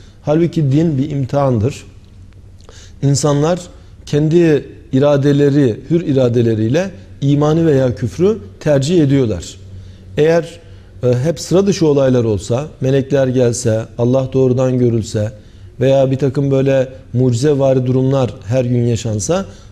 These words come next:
o zaman iman eden ve inkar eden arasında bir fark kalmaz ve, e, insanlar gerçekten, e, mecburen ister istemez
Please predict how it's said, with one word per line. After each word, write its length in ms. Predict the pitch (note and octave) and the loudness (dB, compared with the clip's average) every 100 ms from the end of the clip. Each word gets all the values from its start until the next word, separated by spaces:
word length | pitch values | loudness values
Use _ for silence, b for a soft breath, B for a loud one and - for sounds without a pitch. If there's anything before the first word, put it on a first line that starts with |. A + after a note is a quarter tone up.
| B | B
o 100 | D3+ | -4
zaman 380 | C#3+ C#3+ E3 G#3 - B B - | 0 0 0 -2 -6 B B -6
iman 340 | C3+ C#3+ D#3+ D#3+ | 0 2 2 2
eden 480 | D3+ D3 C#3 C3+ C3+ | 2 0 0 0 0
ve 220 | C3+ C3 | 0 0
inkar 340 | C3 B2+ D3+ C#3+ | -4 -4 0 0
eden 220 | C#3 C#3 | 0 0
arasında 460 | B2+ A#2 B2+ C#3 C#3 | 0 0 -2 -4 -4
bir 80 | |
fark 340 | B2 C3+ C3+ - | -4 -4 -4 -4
kalmaz 580 | B2+ A2+ G#2+ E3+ - - b b b C3 | -2 0 0 -2 -4 -14 b b b 0
ve, 240 | C#3 D3 - B B B B | 0 0 -6 B B B B
e, 140 | A#2 B2 | -2 0
insanlar 500 | D3+ C3+ C3 C#3+ C3+ | -2 -2 -2 0 0
gerçekten, 640 | C#3+ C3 A#2 G2+ D3 F3+ G3 B B B - | 0 -2 -4 -4 -4 -4 -8 B B B -10
e, 360 | A#2 A#2 A#2 A2+ - E3+ - - - - - - D3+ - | -4 -2 0 -2 -6 -12 -18 -20 -20 -20 -20 -12 -12 -4
mecburen 640 | C3 C3 D3 F#3+ D3+ G3 F#3+ - | -2 0 0 0 0 -2 -6 -10
ister 300 | - E3 C#3+ | -4 0 0
istemez 540 | - A#2+ C3+ F3+ | 0 -2 0 -2